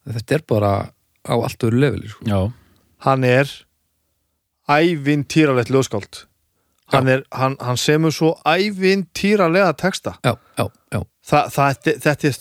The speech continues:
Speaker 3: þetta er svo svakalegt, sko. Og eins og það sé ekki nóg,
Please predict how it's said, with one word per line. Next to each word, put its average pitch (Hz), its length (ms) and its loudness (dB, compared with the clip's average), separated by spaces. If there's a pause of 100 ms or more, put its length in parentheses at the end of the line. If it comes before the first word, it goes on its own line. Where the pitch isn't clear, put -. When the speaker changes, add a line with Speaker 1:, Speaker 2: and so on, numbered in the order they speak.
Speaker 3:
þetta 151 240 -2
er 135 80 -2
svo 143 160 -2
svakalegt, - 1800 -2
sko. - 220 -20 (1000)
Og 151 60 6
eins 147 100 2
og 139 100 -4
það 180 200 2
sé 233 180 -2
ekki 226 160 -2
nóg, 131 280 -2